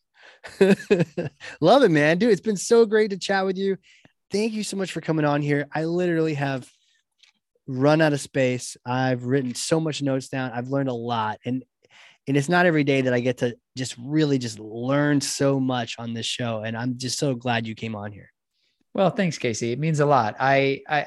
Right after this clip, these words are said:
Speaker 2: I do a fair number of podcasts, and this one has been one of my favorites. We got to cover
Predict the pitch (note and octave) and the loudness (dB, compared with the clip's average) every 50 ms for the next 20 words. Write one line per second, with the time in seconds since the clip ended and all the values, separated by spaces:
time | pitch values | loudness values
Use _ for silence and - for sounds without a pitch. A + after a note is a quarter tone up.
0 | C#3+ C#3+ C3+ B2+ D3 C#3+ C#3+ C#3 C3+ C#3 C#3+ C#3 - - E3+ E3 E3 D#3+ D3+ C#3+ | -2 -4 -4 -2 -2 -2 0 0 0 0 -2 -4 -6 -4 -2 -2 0 0 -2 -2
1 | C3+ C#3 B2+ A#2+ - - C3+ B2+ B2+ B2+ - B2+ B2 B2 A#2+ A#2 - - - D3+ | -2 -2 -2 -2 -2 -2 -2 -2 -2 -2 -2 -2 -2 -2 -2 -4 -8 -8 -8 -8
2 | C3 B2 B2 B2 - - D3 C#3 - D3+ C#3 B2+ B2+ B2 B2 A#2 A2+ - B2+ A#2+ | -8 -8 -8 -8 -6 -4 -4 -2 -2 -2 -2 -2 -2 -2 -2 -2 -4 -4 -4 -4
3 | A#2 A#2 A#2 B2 B2 A#2 A#2 A2+ G#2+ - - G#2 G#2 F#2+ F#2+ F2+ F2 - - - | -2 -2 -2 -2 -2 -2 -2 -4 -4 -6 -6 -6 -6 -6 -8 -10 -10 -10 -8 -6
4 | B2 A#2+ B2+ A#2+ - B2+ - - C3 A#2+ A#2+ A#2+ A#2 A#2 A#2 - | -4 -2 -2 -2 -4 -6 -4 -4 -4 -2 -2 -2 -4 -4 -6 -8